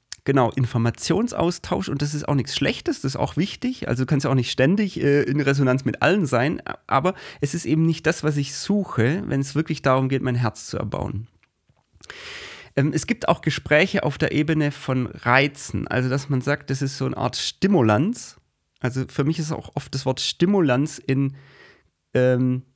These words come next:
gegenübergestellt zu Resonanz. Was ist Stimulanz? Stimulanz ist, dass ich mich eben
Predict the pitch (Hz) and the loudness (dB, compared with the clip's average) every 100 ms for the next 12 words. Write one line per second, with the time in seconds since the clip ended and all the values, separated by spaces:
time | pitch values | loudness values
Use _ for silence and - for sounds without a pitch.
0 | _ - 139 135 160 180 143 120 - 123 | _ -2 2 2 0 0 0 0 0 0
1 | 131 - 113 - 135 139 110 78 - 139 | 0 -2 -2 0 0 0 0 -4 -4 -2
2 | 143 - - 156 220 247 233 - 180 214 | -2 -2 0 0 2 0 -2 -2 0 2
3 | 170 160 165 - 143 135 139 151 139 - | 0 0 -4 -4 -4 -2 -2 -2 -2 -2
4 | 135 165 160 | 0 0 -2